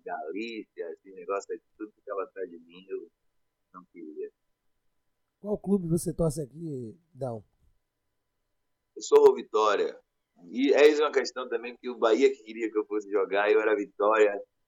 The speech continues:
Speaker 1: Então ficava, "Não, não vou jogar no Bahia." Então, que loucura, né? <laughs> E hoje você tem que ser pelo, pelo, pelo esporte, porque o futebol ele vai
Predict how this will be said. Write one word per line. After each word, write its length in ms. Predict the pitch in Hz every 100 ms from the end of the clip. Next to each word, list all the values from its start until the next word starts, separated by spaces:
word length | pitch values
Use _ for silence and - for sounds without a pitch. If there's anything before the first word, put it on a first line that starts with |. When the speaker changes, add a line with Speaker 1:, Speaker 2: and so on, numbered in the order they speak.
| - - - _ 98
Speaker 1:
Então 400 | 95 - 104 104
ficava, 320 | 104 101 95
"Não, 240 | 104 113
não 160 | 110 104
vou 160 | 101 101
jogar 240 | 95 98
no 60 | 95
Bahia." 360 | 90 82 90
Então, 220 | 87 98 107
que 100 | 117
loucura, 540 | 98 - 98 95 98
né? 100 | 123
<laughs> 680 | - - 131 117 113 104 - _ _ _
E 60 | 107
hoje 420 | 117 117 123 127 123
você 680 | 120 - 117 110 101 101 -
tem 120 | 110
que 60 | -
ser 140 | 127 123
pelo, 260 | 123 117
pelo, 380 | 107 120 110 98 - _ _
pelo 140 | 123
esporte, 440 | 135 - 113 120 117
porque 160 | -
o 60 | 127
futebol 460 | - - 110 117 131
ele 120 | - -
vai 160 | 127